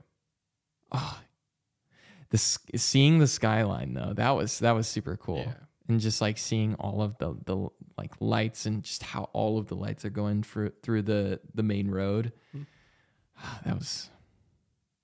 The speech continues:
Speaker 1: sad to, sad to leave though.
Speaker 2: Yeah.
Speaker 1: Um,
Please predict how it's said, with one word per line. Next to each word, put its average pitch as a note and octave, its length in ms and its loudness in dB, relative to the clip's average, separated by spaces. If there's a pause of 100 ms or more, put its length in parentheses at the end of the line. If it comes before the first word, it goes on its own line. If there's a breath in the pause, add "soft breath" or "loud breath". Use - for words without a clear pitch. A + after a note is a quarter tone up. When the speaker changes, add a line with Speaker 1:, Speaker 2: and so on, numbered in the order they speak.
(120)
Speaker 1:
sad A2+ 360 4
to, G#2 140 0 (100)
sad A#2 300 4
to G#2+ 40 0
leave G2+ 300 -2
though. A#2+ 240 -6 (200)
Speaker 2:
Yeah. - 140 -18 (2000 soft breath)
Speaker 1:
Um, G#2 440 6